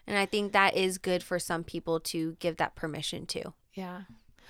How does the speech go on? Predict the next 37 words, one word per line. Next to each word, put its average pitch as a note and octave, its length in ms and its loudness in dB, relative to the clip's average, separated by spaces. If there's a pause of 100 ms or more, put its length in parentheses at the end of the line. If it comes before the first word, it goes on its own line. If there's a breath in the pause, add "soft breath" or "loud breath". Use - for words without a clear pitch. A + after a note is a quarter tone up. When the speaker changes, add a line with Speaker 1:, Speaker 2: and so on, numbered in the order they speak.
(200 loud breath)
Speaker 2:
Well, A3 100 6
I A3 60 4
feel B3+ 140 2
like B3 160 2
the F#3 100 0
last E3+ 280 0
twenty-six F3 760 -6
years F3 240 -4
of E3 120 -4
your E3 140 -2
life, D#3+ 380 -2
you've E3+ 160 -6
showed E3+ 320 -4
up D#3+ 200 -4
for E3+ 220 -4
your D#3+ 180 -4
family, F3 720 -4 (140)
um, F3 260 -2
but E3 120 -4
you've F3 100 -4
never E3+ 240 0
really D#3+ 240 -2
showed D#3+ 240 -4
up - 140 -8
for - 100 -12
you. D#3+ 300 -2
And E3+ 120 0
so E3+ 140 -4
this E3 300 -2
year, E3+ 220 -2
you're D#3+ 240 -6
showing D#3 280 -6
up - 140 -12
for D3+ 60 -10
yourself. D3+ 440 -8
Like, D#3+ 180 -12
you're, D#3+ 300 -8